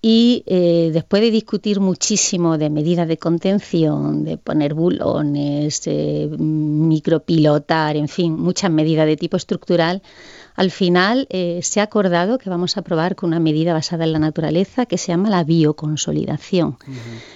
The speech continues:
Speaker 1: Esto es una cosa superinteresante, ¿eh? Porque lo que consiste en al-, es en alimentar las propa-, propias bacterias que tiene la roca, que son bacterias ureolíticas, es decir, que comen urea,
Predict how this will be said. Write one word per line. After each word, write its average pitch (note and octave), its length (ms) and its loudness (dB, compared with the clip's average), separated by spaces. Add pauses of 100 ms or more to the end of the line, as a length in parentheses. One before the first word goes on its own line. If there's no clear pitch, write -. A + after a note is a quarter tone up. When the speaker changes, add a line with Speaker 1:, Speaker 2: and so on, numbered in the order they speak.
(160)
Speaker 1:
Esto - 280 0
es C4 180 2
una G3 160 0
cosa G3+ 220 2
superinteresante, D3+ 1300 0
¿eh? C4+ 80 0
Porque D#3+ 600 0
lo D#3+ 100 0
que E3+ 140 -4
consiste A#3+ 880 0
en G#3 120 0
al-, G3 220 -2
es - 240 -2
en F#3 120 2
alimentar D#3 840 0 (460)
las - 280 -2
propa-, A#3+ 360 0 (160)
propias A3 340 2
bacterias F3+ 600 -2
que E3 100 -6
tiene E3+ 260 2
la D3+ 120 2
roca, B3+ 420 -2 (180)
que - 140 -8
son D#3+ 380 2
bacterias E3 760 -2
ureolíticas, E3 760 0
es D3+ 60 0
decir, D#3 260 -2
que C#3+ 120 -12
comen D#3 340 2
urea, F#3 420 2